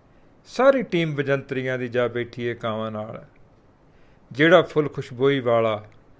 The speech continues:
ਉਹ ਤਾਂ ਮਹਿਕਾਂ ਵੰਡੇਗਾ, ਉਸਨੇ ਬਾਜ਼ ਨਹੀਂ ਆਉਣਾ ਹੈ ਡਾਢੀਆਂ ਸਖਤ ਸਜ਼ਾਵਾਂ ਨਾਲ। ਅੰਨਾ ਬੰਦਾ ਵੀ ਬੁੱਝ ਲੈਂਦਾ ਹੈ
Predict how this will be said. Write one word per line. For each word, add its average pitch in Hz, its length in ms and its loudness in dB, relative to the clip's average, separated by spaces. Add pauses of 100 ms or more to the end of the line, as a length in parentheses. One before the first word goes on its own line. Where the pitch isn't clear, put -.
(340)
ਉਹ 175 80 -2
ਤਾਂ 214 160 -2
ਮਹਿਕਾਂ 214 400 4
ਵੰਡੇਗਾ, 147 540 2 (640)
ਉਸਨੇ 208 300 -2
ਬਾਜ਼ 165 400 6
ਨਹੀਂ 202 300 2
ਆਉਣਾ 151 260 2
ਹੈ 143 120 0
ਡਾਢੀਆਂ 160 400 0
ਸਖਤ 196 380 -4
ਸਜ਼ਾਵਾਂ 127 440 -4
ਨਾਲ। 110 420 -4 (880)
ਅੰਨਾ 254 260 2
ਬੰਦਾ 147 360 2
ਵੀ 160 160 2
ਬੁੱਝ 160 380 4
ਲੈਂਦਾ 131 320 0
ਹੈ 113 220 -2